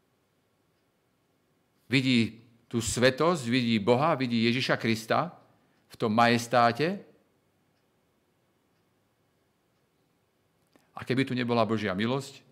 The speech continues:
tak by všetci zhoreli. Ježiš je tým svetlom a Ježiš sa mu zjavuje. Reakcia Izaiáša?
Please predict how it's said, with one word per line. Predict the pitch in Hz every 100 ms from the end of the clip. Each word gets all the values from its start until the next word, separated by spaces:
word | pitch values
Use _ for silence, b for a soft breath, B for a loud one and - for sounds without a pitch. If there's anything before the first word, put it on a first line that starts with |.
| _ _ _ _ _ _ _ _ _ _ _
tak | - 101
by | 92
všetci | - 117 113 113 101 - _ _
zhoreli. | 85 85 80 95 _ _ _ _ _ _ _ _ _ _ _ _ _ _ _ _ _ _ _ _ _ _ _ _ _ _ _ _ _ _ _ _ _ _ _ _ _ _ _ _ _ _ _ _ _ _ _ _
Ježiš | 117 160 151 135
je | 139
tým | 123 92
svetlom | - 110 110 147 170 202 B B B -
a | 101
Ježiš | 143 165 175
sa | 156
mu | 139
zjavuje. | 117 110 127 131 120 73 - - _ _ _ _ _ _ _ _ _ _ _ _ _ _ _ _ -
Reakcia | 120 131 123 - 120 104 98 -
Izaiáša? | 110 117 131 135 135 139 143 143